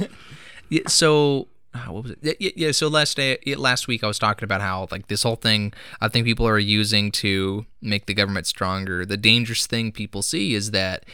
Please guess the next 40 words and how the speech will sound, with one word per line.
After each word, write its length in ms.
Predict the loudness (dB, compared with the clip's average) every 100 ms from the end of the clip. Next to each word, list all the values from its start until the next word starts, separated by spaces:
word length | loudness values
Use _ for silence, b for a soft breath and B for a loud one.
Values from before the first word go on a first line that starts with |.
| B
if 260 | 0 0 -4 B B
you 160 | -2 0
let 200 | 0 0
the 60 |
government 640 | 0 0 0 -2 -2 -2 -6
enforce 500 | -8 -8 -4 -2 -2
the 120 | -2
shutdown 600 | -2 -2 -2 -2 -2 -2
and 100 | -4
the 60 | -6
quarantine 600 | -6 -4 -4 -4 -6 -6
and 20 | -2
everything 360 | -4 -4 -8
going 320 | -6 -6 -4
on, 400 | -2 0 -2 -4 -10 b b
then 640 | -6 -2 -2 -2 -4 -8 -12 -20 -10
they're 180 | -2 0
gonna 180 | 0 -2
take 260 | -2 0 0
it 180 | -2 -4
one 240 | -8 -6
step 260 | -6 -6 -6
further 360 | -4 -4 -4
next 260 | -4 -4 -4
time. 240 | -6 -6
It's 80 | -4
gonna 160 | -4 -2
set 280 | 0 -2 -2
a 40 |
precedent 600 | 0 0 0 -2 -4 -6 -8
that, 280 | -6 -4 -4 0
oh, 260 | 2 2 -2
the 100 | -4
next 220 | -4 -2
time 160 | -4 -4
the 80 | -6
flu's 340 | -2 0 0
really 200 | 0 -2
bad 380 | -4 -4 -6 -10
and 200 | -14